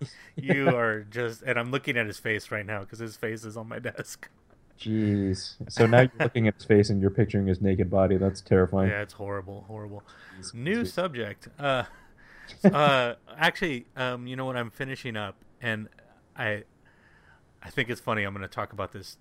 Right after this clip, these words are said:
Speaker 2: two weeks in a row because it's not good. But I think that th-, it's so not good that it's important to talk about, which is Saved by the Bell.
Speaker 1: <laughs>
Speaker 2: I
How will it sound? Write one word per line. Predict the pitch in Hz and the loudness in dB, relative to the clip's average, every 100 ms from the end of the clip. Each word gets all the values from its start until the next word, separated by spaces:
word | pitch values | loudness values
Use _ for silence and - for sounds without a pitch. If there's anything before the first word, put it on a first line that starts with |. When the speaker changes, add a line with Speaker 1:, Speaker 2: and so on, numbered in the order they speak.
| - | -20
Speaker 2:
two | - 107 | -16 -12
weeks | 107 104 - | -10 -10 -12
in | |
a | 95 | -10
row | 98 101 95 98 | -6 -6 -6 -10
because | 104 104 120 147 | -12 -10 -10 -10
it's | 135 - | -16 -12
not | 120 110 101 - | -4 -2 -4 -8
good. | 107 90 92 - _ _ - - _ _ _ - | -8 -8 -10 -16 _ _ -20 -20 _ _ _ -2
But | 120 | 2
I | 113 | 2
think | 95 131 117 | 2 -2 -2
that | 113 104 | -8 -8
th-, | 113 - | -16 -10
it's | 120 - | -10 -10
so | - - 127 123 | -12 -4 -4 -2
not | 104 101 110 - | -2 -2 -2 -6
good | 110 107 | -6 -6
that | 101 117 | -8 -10
it's | 113 98 | -12 -12
important | 101 90 120 107 | -12 -12 -12 -10
to | 101 | -10
talk | - 95 90 | -10 -12 -12
about, | 104 107 120 - - - | -8 -6 -8 -16 -20 -10
which | 123 | -8
is | 135 | -6
Saved | - 147 127 | -2 -2 2
by | 110 | 0
the | |
Bell. | 95 95 - _ _ - - _ _ - | 0 -10 -12 _ _ -20 -20 _ _ -4
Speaker 1:
<laughs> | 135 - - - _ - 208 - - 254 - - 214 - _ _ | -4 -4 -20 -20 _ 2 2 4 6 6 4 0 0 -2 _ _
Speaker 2:
I | - 156 196 220 | 0 2 2 0